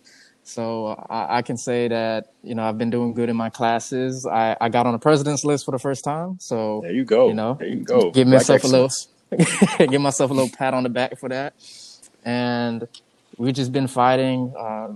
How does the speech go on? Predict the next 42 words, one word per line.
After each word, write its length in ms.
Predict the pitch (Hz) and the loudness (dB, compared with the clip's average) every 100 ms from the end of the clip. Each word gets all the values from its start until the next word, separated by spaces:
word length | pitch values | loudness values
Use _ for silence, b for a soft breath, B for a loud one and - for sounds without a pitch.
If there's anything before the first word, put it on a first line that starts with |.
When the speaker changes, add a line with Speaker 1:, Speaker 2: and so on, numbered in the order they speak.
| - | -8
Speaker 1:
as 160 | - 113 | -4 0
you 80 | 123 | 2
know, 160 | 120 | 2
I'm 140 | 117 117 | 2 0
the 60 | |
vice 260 | 107 117 110 | 0 0 0
president 380 | - 113 113 110 | 0 -2 -2 -2
of 80 | 110 | 0
our 200 | 110 107 | 0 -2
Student 300 | - 113 113 | -6 -6 -2
Government 300 | 123 120 113 | -2 -2 -4
Association. 680 | - 110 107 104 - 101 | -4 -6 -4 -6 -6 -8
So 240 | 101 107 104 | -6 -4 -2
we've 200 | 107 110 | -2 -2
just 200 | 117 117 | -2 -2
been 140 | 120 | -2
fighting 560 | 120 113 117 113 113 110 113 | 0 2 2 2 -2 -6 -6
on 140 | 110 | -4
behalf 340 | 107 117 113 | -2 -2 -4
of 80 | 110 | -4
the 80 | 104 | -6
students 480 | - 135 131 123 - | -4 0 0 0 -2
for 200 | - 104 | -6 -4
covid 640 | 123 123 123 127 123 120 - b b b | 0 2 2 2 2 0 -6 b b b
and 180 | 107 110 | -2 0
just 240 | 113 110 - | 2 0 0
trying 160 | 113 | 0
to 60 | 107 | 0
get 200 | 104 87 | 0 -2
things 220 | 101 101 | -6 -6
done 640 | 117 117 120 120 117 113 | -2 2 4 4 2 2
and 280 | 107 104 104 - _ - | 0 -2 -4 -8 _ -2
things 180 | 113 110 | 0 2
of 60 | |
that 160 | 117 117 | 2 2
nature. 360 | 110 104 104 - _ _ _ - | -2 -2 -6 -8 _ _ _ 2
But 440 | 127 139 - - _ _ _ _ _ _ _ _ _ _ _ _ _ _ _ _ _ _ - | 6 6 2 -8 _ _ _ _ _ _ _ _ _ _ _ _ _ _ _ _ _ _ -2
here 140 | 135 | 4
I 120 | 131 135 | 6 6
am 220 | 135 135 | 2 -2
Speaker 2:
Hey. 60 | 143 | -2
Speaker 1:
today. 540 | 127 151 160 170 170 | -2 2 2 0 -6